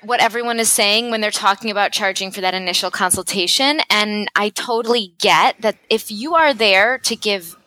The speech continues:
value and you are someone who has your paint decks there and is gonna roll up your sleeves and rearrange furniture and fluff pillows and your car is filled with accessories, then of course, if you're going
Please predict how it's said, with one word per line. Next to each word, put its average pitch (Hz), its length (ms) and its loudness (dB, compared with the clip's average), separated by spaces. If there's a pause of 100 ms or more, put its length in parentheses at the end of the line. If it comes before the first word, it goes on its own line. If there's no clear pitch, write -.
(120)
value 208 720 -2
and 190 220 -6
you 254 300 -10
are 220 340 2
someone 202 560 -2
who 185 640 -10
has 247 360 2
your 240 80 -8
paint 226 260 -2
decks 196 340 2
there 180 480 4
and 190 500 0 (300)
is 202 160 -2
gonna 208 180 -2
roll 208 240 2
up 240 140 -2
your 226 80 -6
sleeves 185 520 0
and 190 240 -2
rearrange 196 440 0
furniture 190 500 -2
and 180 240 -2
fluff 190 340 -2
pillows 180 600 0
and 190 180 0
your 180 100 -6
car 190 300 2
is 196 160 2
filled 196 220 -4
with 196 120 -10
accessories, 254 680 0
then 233 160 2
of - 180 -4
course, - 540 0
if - 160 -6
you're 320 100 -8
going 320 340 0